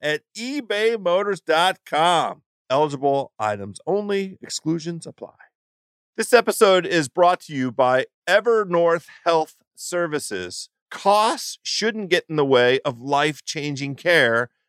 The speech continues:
and Evernorth is doing everything in their power to make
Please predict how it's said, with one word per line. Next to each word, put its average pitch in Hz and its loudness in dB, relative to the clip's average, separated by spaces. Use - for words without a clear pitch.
and 151 0
Evernorth 196 2
is 131 -10
doing 151 -2
everything 196 -2
in 165 -2
their 170 0
power 107 -4
to 127 -6
make 139 -4